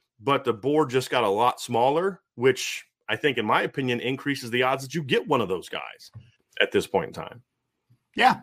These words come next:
Speaker 2: no, I, I agree completely to that sentiment. And I, I think that it's really interesting. You, me-, you mentioned Gullette and you mentioned Osbury and,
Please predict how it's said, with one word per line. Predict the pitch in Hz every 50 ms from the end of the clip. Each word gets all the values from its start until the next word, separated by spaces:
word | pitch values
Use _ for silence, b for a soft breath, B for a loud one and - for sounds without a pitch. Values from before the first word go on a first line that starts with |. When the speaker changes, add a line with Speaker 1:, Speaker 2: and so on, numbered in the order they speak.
| - -
Speaker 2:
no, | - 165
I, | 175 180 156 147 147 156 160 160 156
I | 170
agree | 175 165 143 180 165
completely | 156 143 - 170 170 156 143 135
to | 131 -
that | 143 139 131 131
sentiment. | - 156 147 147 143 - 139 135 135 135
And | 131 139
I, | 139 - - 143 135 120 -
I | 156 156
think | 127 190 180 175
that | 170 175 165
it's | 160 147 - 160
really | 165 160 160 151
interesting. | 151 147 - 160 147 143 143 151
You, | 147 147
me-, | 151 151 156
you | 147 151
mentioned | 151 147 143 143 - 135 127
Gullette | 131 127 135 139 135 135 -
and | 139
you | 135 131
mentioned | 131 135 135 131 - 135 127
Osbury | 127 127 127 127 123 127 - 131 127 127 123 123 127
and, | 123 120 117 -